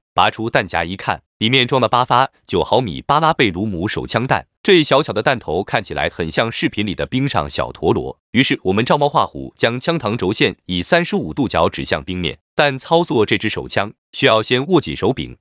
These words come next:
将手柄前端的拨片向后搬动，把撞针推到击发位置，然后才能扣动扳机释放撞针。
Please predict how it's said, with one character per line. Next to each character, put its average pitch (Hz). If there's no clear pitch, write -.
将 160
手 143
柄 95
前 107
端 139
的 104
拨 127
片 98
向 87
后 73
搬 92
动， 98
把 101
撞 120
针 131
推 127
到 80
击 139
发 147
位 139
置， -
然 131
后 147
才 113
能 101
扣 175
动 135
扳 147
机 160
释 120
放 78
撞 73
针。 85